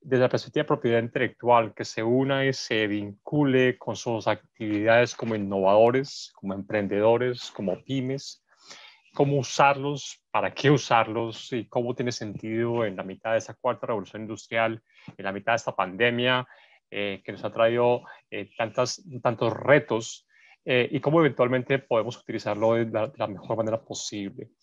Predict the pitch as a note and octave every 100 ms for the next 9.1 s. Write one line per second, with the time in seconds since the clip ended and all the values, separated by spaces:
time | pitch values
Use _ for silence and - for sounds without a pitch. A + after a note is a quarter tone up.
0 | _ _ - D3 C3+ B2+ C3+ - C#3 C3+
1 | - C#3+ A2+ - B2+ B2+ C3 C3+ - C3+
2 | C3+ C3+ C#3+ C#3 C3+ G#2+ A2 A#2+ A#2+ A2
3 | A2+ A#2 C3 A#2+ C3 A#2 B2 B2+ - -
4 | B2+ - G2+ G2 G2+ G#2+ A2 A2+ - B2+
5 | A2+ G2+ G2+ F2+ - - C3+ G2+ G#2+ A2+
6 | _ _ - _ C3 B2+ B2 A#2+ B2+ C#3
7 | D3 B2+ A#2+ C3 B2+ B2 G#2+ G2+ B2+ A#2+
8 | - A2+ G#2+ G2+ _ _ _ B2 A#2 G2+